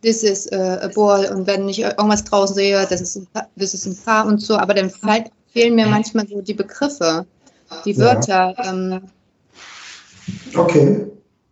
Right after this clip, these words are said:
Speaker 2: aber da sprichst du einen wichtigen Punkt an, denn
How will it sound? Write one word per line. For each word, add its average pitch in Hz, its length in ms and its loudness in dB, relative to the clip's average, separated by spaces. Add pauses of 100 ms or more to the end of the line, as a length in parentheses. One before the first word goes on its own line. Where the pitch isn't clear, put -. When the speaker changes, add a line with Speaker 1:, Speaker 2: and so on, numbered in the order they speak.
(460)
Speaker 2:
aber 131 140 2
da 147 180 4
sprichst 160 380 0
du 160 60 4
einen 156 120 6
wichtigen 143 380 2
Punkt 190 260 0
an, 202 300 0 (640)
denn 147 480 2